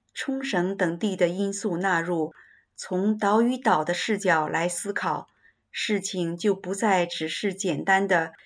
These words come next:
谁是好人、谁是坏人的二分法，也能有更多的讨论面向跟感受。和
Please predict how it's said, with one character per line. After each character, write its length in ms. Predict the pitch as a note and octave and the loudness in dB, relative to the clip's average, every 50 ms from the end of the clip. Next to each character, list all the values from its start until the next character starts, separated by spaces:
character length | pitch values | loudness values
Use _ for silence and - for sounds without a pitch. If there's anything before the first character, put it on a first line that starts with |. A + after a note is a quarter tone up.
| _ _ | _ _
谁 240 | - - - - F3+ G3+ | -8 -4 -2 0 0 0
是 180 | G3+ - G#3 G#3 | 0 0 -2 -2
好 260 | G#3 - F#3 D3+ D#3 | -2 -4 -2 -2 0
人、 360 | D#3 D3+ D3+ D3+ D#3 F3 F#3 F#3 - _ _ _ _ | 0 0 0 0 0 -2 -4 -8 -12 _ _ _ _
谁 240 | - - - G3+ | -6 -2 0 2
是 220 | G#3+ G#3 - A3+ A3 | 2 2 2 0 -2
坏 300 | A3 - - C#4 B3+ G3+ | -2 -2 -2 0 0 0
人 200 | E3+ D#3+ D#3 E3+ | 0 0 -2 0
的 120 | F3 F3+ | 0 0
二 260 | - - - C#4 A3+ | 2 4 4 4 4
分 260 | F#3+ - - G#3 G#3 G#3+ | 2 2 0 0 0 0
法， 360 | G#3+ G3 D#3 - - - _ - _ _ _ _ _ _ _ _ _ _ _ - | 0 0 -2 -2 -4 -6 _ -18 _ _ _ _ _ _ _ _ _ _ _ -8
也 180 | - F#3 F3+ | -2 0 0
能 240 | D#3+ F3 F#3 G#3+ A#3 | 2 4 4 6 6
有 180 | A3 F#3+ E3 D#3+ | 6 6 6 4
更 300 | D#3 - C4 B3 G#3+ G#3 | 2 0 2 2 4 4
多 180 | A#3+ A#3 A#3+ | 4 2 2
的 120 | A#3 G#3+ - | 2 2 -2
讨 240 | - - - D#3+ | -2 -2 0 0
论 200 | D3+ F3 G3+ G3+ | 0 2 2 2
面 280 | G#3+ B3 C4+ A#3+ F#3 F3+ | 2 2 2 2 0 0
向 420 | - - - F#3+ E3+ D#3+ D#3 E3 | -2 -2 0 0 0 0 0 -4
跟 240 | - - G#3 G3+ G#3 | -2 -2 0 0 0
感 240 | G#3 - E3 - E3+ | -2 -2 -4 -4 -4
受。 380 | - - G#3+ F#3+ E3 - - _ _ _ _ _ _ _ _ _ _ _ _ _ _ _ | -4 -2 0 0 0 -2 -6 _ _ _ _ _ _ _ _ _ _ _ _ _ _ _
和 520 | - - - F3+ E3+ F3 F#3 G3 - - | -14 -8 -4 -2 0 2 2 0 -2 -6